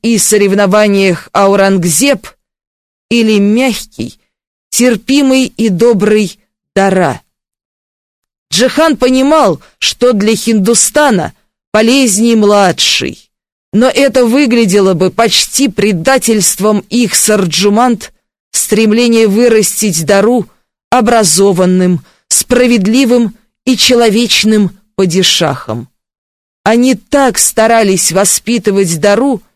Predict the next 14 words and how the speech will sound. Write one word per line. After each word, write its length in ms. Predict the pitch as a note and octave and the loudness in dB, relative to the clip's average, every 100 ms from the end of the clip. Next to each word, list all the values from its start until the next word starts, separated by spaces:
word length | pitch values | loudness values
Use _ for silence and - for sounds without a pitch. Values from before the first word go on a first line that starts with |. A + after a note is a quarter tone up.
| _ _ _ - | _ _ _ -6
что 300 | - - C4 | -4 0 0
меньше 440 | C4+ D4 - B3+ | 2 0 0 0
обращали 720 | - A#3 A3 G#3+ - B3 A3 | 0 0 0 0 2 2 2
внимание 800 | G3 G3 G3+ A3 A3 G#3+ G#3 F3 - _ _ | 0 0 2 2 2 0 0 -4 -12 _ _
на 300 | E3+ G#3+ A3 | -4 -2 -2
Аурангзеба. 1120 | - G3 F#3+ F#3 F3+ D#3+ D#3+ C#3+ D#3+ C#3 - - _ _ _ _ _ _ _ | -2 -2 0 0 -2 -2 -6 -4 -4 -4 -10 -12 _ _ _ _ _ _ _
И 160 | B3 C4+ | -2 -2
все 300 | - E4 E4 | -2 0 0
же 320 | F#3 C#3+ - _ _ _ _ _ _ | 0 -2 -4 _ _ _ _ _ _
Джихан 540 | D#3+ G#3+ D4+ D#4 F4+ F4 | -2 0 0 0 0 0
склонялся 680 | - A#3 A#3+ B3 C4+ - A#3 | 0 0 2 2 0 0 -2
к 60 | |
решению 640 | G3+ A3 - A#3+ A#3+ A3+ | 0 0 2 2 2 2
назвать 640 | G#3+ G#3+ F3+ F3 B3+ B3 - | 2 0 0 0 0 0 -6